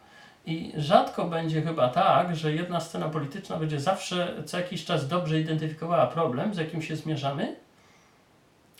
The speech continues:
a później, e, a ta druga zawsze będzie tylko błądzić. Chociaż lubimy tak myśleć o swoich prze-, przeciwnikach politycznych. A więc tak, skoro Clinton, lewica, dobrze zauważyli to,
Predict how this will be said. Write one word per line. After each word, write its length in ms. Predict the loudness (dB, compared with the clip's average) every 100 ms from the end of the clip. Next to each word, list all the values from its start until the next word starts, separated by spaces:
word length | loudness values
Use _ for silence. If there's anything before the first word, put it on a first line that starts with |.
| -12 -2
a 140 | -2
później, 1120 | -2 -4 -4 -2 -2 0 0 0 -2 -2 -4
e, 480 | -4 -4 -4 -4 -2
a 120 | 0 4
ta 160 | 4
druga 320 | 4 2 4
zawsze 300 | 4 2 0 -2
będzie 240 | 0 -2
tylko 220 | -2 -4
błądzić. 760 | 0 0 0 -2 -10 -12 -12 -14 _ _ -8
Chociaż 320 | -4 -2 -2
lubimy 380 | 0 2 4 2
tak 220 | 0 -2
myśleć 400 | -4 -6 -8 -8
o 60 | -10
swoich 280 | -8 -8 -6
prze-, 180 | -6 -6
przeciwnikach 640 | -6 -8 -4 -4 -4 -6
politycznych. 480 | -10 -16 -16 -18 -20 -20 -20 -20 -20 -20 -10 -2
A 100 | 0
więc 220 | 2 4
tak, 220 | 2 2
skoro 640 | -2 0 4 6 4 2 -6 -12 -6
Clinton, 520 | -2 0 2 2 0 0
lewica, 500 | 0 0 -2 -4 0
dobrze 320 | 0 0 0
zauważyli 680 | 0 0 0 0 0 -4 -8 -18 _ _ _ -2
to, 440 | 4 4 4 -2